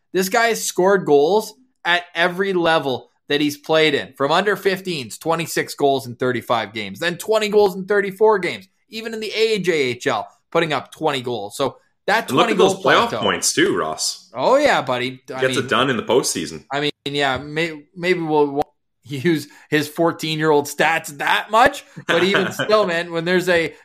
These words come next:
Speaker 1: consistent habit here in eight points in ten playoff games and none in the first game, I mentioned eight in his last nine. Nice little cherry pick there to chop off the first game.
Speaker 2: <laughs>
Speaker 1: But I, I love that for him. And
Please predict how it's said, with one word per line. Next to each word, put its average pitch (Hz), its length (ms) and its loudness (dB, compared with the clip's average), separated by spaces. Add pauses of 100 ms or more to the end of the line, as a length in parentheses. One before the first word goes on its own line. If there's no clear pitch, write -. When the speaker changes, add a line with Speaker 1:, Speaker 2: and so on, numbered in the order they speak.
Speaker 1:
consistent 185 580 -2
habit 175 340 -2
here 147 200 2
in 147 80 -4
eight 165 200 -4
points 165 300 -4
in 139 80 -10
ten 143 240 -6
playoff 151 400 -2
games 131 260 -8
and 131 140 -6
none 147 180 2
in 139 100 -8
the 123 60 -8
first 147 320 -4
game, 127 160 -2
I 123 80 -4
mentioned 131 340 -6
eight 147 180 -8
in 131 60 -16
his 117 120 -12
last 135 320 -6
nine. 131 420 -4 (280)
Nice 127 260 -2
little 123 200 0
cherry 135 400 -2
pick 123 320 -6
there 131 240 -2
to 123 140 -4 (240)
chop 147 380 -4
off 127 260 0 (280)
the 160 100 2
first 160 400 2
game. 143 220 2
Speaker 2:
<laughs> - 20 -2
Speaker 1:
But 135 220 0 (180)
I, 156 160 2
I 165 200 2
love 185 280 2
that 151 260 -2
for 143 220 4
him. 156 100 -2
And 135 120 -8